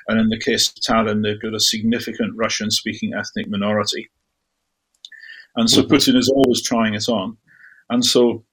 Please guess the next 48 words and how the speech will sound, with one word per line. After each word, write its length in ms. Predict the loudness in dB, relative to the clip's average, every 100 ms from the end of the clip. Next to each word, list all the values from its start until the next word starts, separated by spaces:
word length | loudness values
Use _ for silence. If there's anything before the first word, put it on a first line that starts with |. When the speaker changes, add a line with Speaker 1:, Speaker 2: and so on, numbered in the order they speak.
| _
Speaker 1:
they 200 | -2 0
start 380 | 2 4 4 6
educating 640 | 2 2 0 0 0 -2
kids 300 | 0 0 2
in 100 | 0
school 300 | 0 2 2
from 180 | 2 -2
a 60 | -2
young 260 | 0 2
age 280 | 2 0 -2
about 260 | -2 0 0
the 60 |
difference 440 | -2 -2 -2 -6 -4
between 200 | -4 -2
truth 260 | 0 0
and 140 | -2 -2
lies 480 | -2 -2 -4 -6 -8 _ -20 _
and 100 | -2
the 80 | 2
difference 420 | 2 2 0 0
between 180 | 0 2
normal 340 | 2 2 0 -2
political 400 | -4 -4 -6 -4
speech 360 | -2 -2 -4
and 140 | -4 -2
propaganda. 720 | -2 -2 -2 -2 -2 -4 -8 _ _ -20 _ -2
And 220 | 0 0 0
they 100 | -2
give 220 | 2 2
people 300 | 0 -4 -2
the 80 | 0
necessary 520 | 0 0 0 0 -2
historical 640 | 0 0 2 2 0 -4 0
background, 520 | 0 2 2 4 2
and 120 | -2
they 60 | -6
show 280 | -6 -6 2
videos 400 | 2 4 2 0
and 120 | -4
show 180 | -8 -6
them 140 | -6 -2
newspapers 600 | -2 0 -2 -2 -4 -8
and 100 | -4
so 200 | -2 -2
on 100 | -2
and 120 | -4
so 160 | -6 -6
forth. 240 | -8 -10